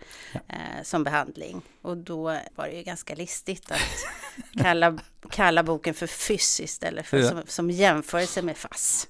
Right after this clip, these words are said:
Speaker 1: Ja, ja.
Speaker 2: Mm.
Speaker 1: Och så ser man också hur rekommendationerna skrivs. Det är nästan som den här rutan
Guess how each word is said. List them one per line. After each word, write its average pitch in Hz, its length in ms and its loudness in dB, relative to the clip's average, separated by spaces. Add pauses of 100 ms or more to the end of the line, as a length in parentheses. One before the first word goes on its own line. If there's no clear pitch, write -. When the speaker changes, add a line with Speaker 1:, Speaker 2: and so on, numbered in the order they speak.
(100)
Speaker 1:
Ja, 131 100 4
ja. 110 180 2 (220)
Speaker 2:
Mm. 165 240 0
Speaker 1:
Och 110 100 8
så 127 100 6
ser 127 180 8
man 123 120 10
också 120 220 6 (100)
hur 117 300 6
rekommendationerna 107 880 4
skrivs. 135 540 2
Det 123 100 4
är 127 180 6
nästan 151 400 0
som 110 220 2
den 104 140 2
här 107 80 2
rutan 104 500 0